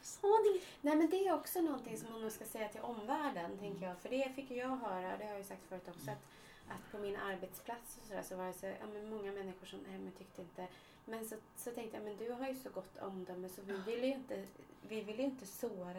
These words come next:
Speaker 2: dig.
Speaker 1: Ja.
Speaker 2: Och jag har sagt så här, du, nästa gång om det händer, såra mig. <laughs> Gör
Speaker 3: Säg
Speaker 2: det.
Speaker 3: bara.
Speaker 1: Exakt, ja,
Speaker 2: Ja.
Speaker 1: verkligen.
Speaker 2: Ja.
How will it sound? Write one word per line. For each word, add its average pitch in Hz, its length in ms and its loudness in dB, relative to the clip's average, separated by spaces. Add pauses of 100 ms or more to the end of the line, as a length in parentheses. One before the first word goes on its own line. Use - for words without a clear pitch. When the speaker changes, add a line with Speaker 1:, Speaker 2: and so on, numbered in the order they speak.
(140)
Speaker 2:
dig. - 420 -2 (200)
Speaker 1:
Ja. 202 60 -2
Speaker 2:
Och 240 180 2
jag 233 100 4 (180)
har 254 80 2
sagt - 340 -6
så 226 60 -2
här, 202 180 2 (640)
du, 254 220 8
nästa 262 340 4
gång 208 240 6
om 196 100 -2
det 196 80 0
händer, 185 520 -2
såra 233 400 6
mig. 277 240 4 (260)
<laughs> 277 240 6
Gör 285 180 12
Speaker 3:
Säg 277 200 12
Speaker 2:
det. 277 60 12
Speaker 3:
bara. - 80 12
Speaker 1:
Exakt, 214 460 12
ja, 226 60 10
Speaker 2:
Ja. 196 260 10
Speaker 1:
verkligen. 202 520 8
Speaker 2:
Ja. 190 220 12